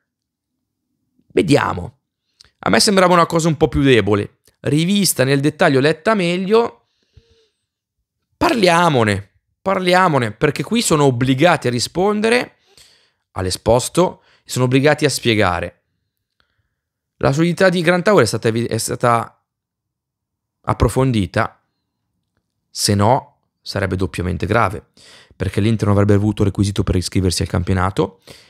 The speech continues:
e dall'altra parte la F I G C non avrebbe approfondito adeguatamente un aspetto fondamentale.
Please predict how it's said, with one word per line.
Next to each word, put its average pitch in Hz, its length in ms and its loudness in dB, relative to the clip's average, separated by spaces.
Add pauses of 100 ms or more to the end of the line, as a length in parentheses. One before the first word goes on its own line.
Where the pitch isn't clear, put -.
(140)
e - 80 -12
dall'altra 98 340 -2
parte 98 600 -2 (480)
la 90 160 -6
F - 100 -12
I - 20 -2
G 107 140 -2
C 98 420 -2
non 101 160 -2
avrebbe 101 300 2
approfondito 98 580 -4
adeguatamente 92 720 -4
un 110 120 -2
aspetto 98 400 -6
fondamentale. 82 840 -6